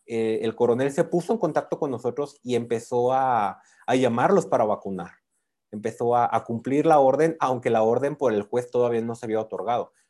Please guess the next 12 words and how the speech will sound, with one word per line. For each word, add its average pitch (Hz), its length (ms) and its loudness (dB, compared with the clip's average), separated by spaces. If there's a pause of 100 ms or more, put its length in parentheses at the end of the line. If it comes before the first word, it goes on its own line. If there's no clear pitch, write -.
(140)
Y 127 100 -6
eso, 175 400 0
eso 151 180 -6
fue 175 160 -6
un 160 60 -2
acto 180 220 -4
de 170 100 2
solidaridad 113 760 -2
muy 147 220 -4
bueno 131 420 -2
porque, - 280 -8
pues, - 340 -16